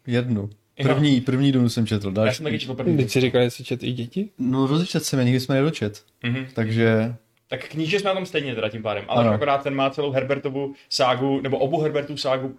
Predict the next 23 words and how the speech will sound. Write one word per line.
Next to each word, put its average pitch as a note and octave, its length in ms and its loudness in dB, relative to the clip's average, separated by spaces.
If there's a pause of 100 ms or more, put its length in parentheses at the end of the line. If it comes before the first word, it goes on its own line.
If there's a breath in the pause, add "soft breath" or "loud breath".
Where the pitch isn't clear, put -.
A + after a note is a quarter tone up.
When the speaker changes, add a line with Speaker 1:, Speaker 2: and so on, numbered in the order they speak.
Speaker 2:
pod, A#2+ 280 -8
eh, - 20 -4 (400)
Speaker 3:
Já D#3+ 180 6
mám F3 280 4 (160)
celýho D#3+ 520 4
Franka C3 760 4
a B2 520 4 (160)
tu B2+ 140 4
první C3 360 4
prequelovou A#2 540 4
trilogii A#2 460 4
Sinátora, A2+ 540 4
než G#2+ 160 2
jsem A2+ 360 0
nad G#2+ 100 2
ním A2 220 2
zlomil G#2+ 340 2
hůl, A2 180 0
protože A#2+ 440 -4
je A#2 80 2
to - 140 -4
Niemand. - 440 -4 (380 loud breath)
Speaker 2:
Jasně, B2+ 320 -2